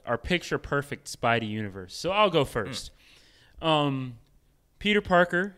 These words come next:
Speaker 1: he's a, uh, I like Peter Parker as the, a college student. Um,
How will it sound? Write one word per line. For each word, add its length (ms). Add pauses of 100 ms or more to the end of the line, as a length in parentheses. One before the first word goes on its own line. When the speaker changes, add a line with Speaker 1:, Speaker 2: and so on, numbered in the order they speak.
Speaker 1:
he's 220
a, 320
uh, 380
I 100
like 220 (600)
Peter 180
Parker 300
as 160
the, 160
a 100
college 400
student. 360 (800)
Um, 500